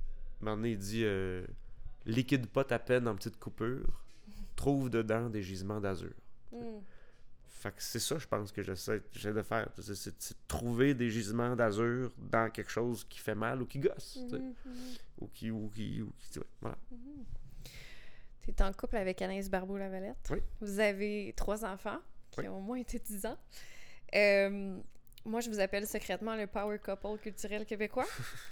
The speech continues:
Speaker 2: Euh, elle, elle est super inspirante artistiquement parlant aussi, scénariste, réalisatrice, auteure. Son dernier livre, euh,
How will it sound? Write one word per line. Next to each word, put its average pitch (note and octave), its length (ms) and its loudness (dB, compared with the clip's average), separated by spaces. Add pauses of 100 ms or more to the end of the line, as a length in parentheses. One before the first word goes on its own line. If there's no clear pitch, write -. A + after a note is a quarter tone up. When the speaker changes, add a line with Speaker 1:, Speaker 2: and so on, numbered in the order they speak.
(600)
Speaker 2:
Euh, F3+ 640 2 (200)
elle, G3+ 280 -6 (220)
elle G#3+ 220 2
est G#3+ 60 2
super G#3+ 320 2
inspirante G3 460 -4
artistiquement - 560 -8
parlant F#3+ 360 -8
aussi, G#3+ 400 -6
scénariste, - 600 -4
réalisatrice, - 560 -6
auteure. - 500 -4
Son - 140 -6
dernier F#3+ 320 -6
livre, F#3+ 380 -8
euh, G3+ 220 -6